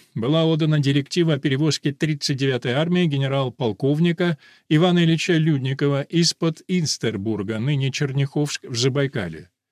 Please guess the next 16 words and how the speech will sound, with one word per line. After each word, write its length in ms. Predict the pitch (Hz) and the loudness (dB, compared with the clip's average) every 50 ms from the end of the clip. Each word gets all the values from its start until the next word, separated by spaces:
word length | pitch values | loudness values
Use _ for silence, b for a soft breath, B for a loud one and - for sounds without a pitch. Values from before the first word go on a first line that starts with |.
| _ _ _ _ _ _ _ - | _ _ _ _ _ _ _ -2
А 140 | - 156 160 | -2 0 2
когда 320 | 208 185 180 180 185 175 | 2 2 2 2 2 4
Германия 500 | 160 180 175 185 185 175 165 165 160 151 | 4 4 4 4 4 4 4 4 4 4
капитулировала, 800 | - 165 147 175 156 175 175 196 214 185 170 143 123 110 107 - | 2 0 -2 -2 -2 0 0 2 2 2 2 0 0 -2 -4 -6
в 120 | - 113 113 | -8 -4 0
далекий 400 | 123 151 175 202 202 165 180 180 | 2 4 4 4 4 2 2 0
путь 280 | 165 208 196 160 - | 0 0 -4 -4 -4
тронулись 540 | - - 175 196 190 185 190 180 165 - - | -2 0 2 2 2 4 4 4 4 2 2
и 60 | 190 | 0
другие 420 | 160 175 180 180 156 165 147 110 101 | 0 2 2 2 2 2 0 0 -2
прославленные 840 | - - 107 107 - - 135 110 107 104 104 104 104 104 101 110 - | -4 -6 -6 -4 -4 -2 -4 -4 -4 -4 -4 -4 -4 -4 -6 -6 -6
армии. 500 | - 117 104 92 90 92 92 92 90 90 - _ _ _ _ _ | -6 -6 -6 -6 -6 -6 -8 -8 -10 -12 -16 _ _ _ _ _
Пятая 440 | - 175 208 214 202 - 202 202 202 | 0 2 2 2 2 2 2 2 2
под 200 | 170 - 165 - | 0 -2 -4 -2
командованием 720 | - 156 147 165 175 180 180 160 160 170 165 165 160 156 151 | 0 2 2 4 4 2 2 2 2 4 4 4 4 4 4
генерал-полковника 1200 | 156 156 160 165 170 160 165 147 - 151 151 151 - 180 175 175 170 165 156 147 160 147 151 127 | 4 4 2 2 2 0 0 0 0 0 0 2 4 4 6 6 4 4 4 2 2 0 0 -2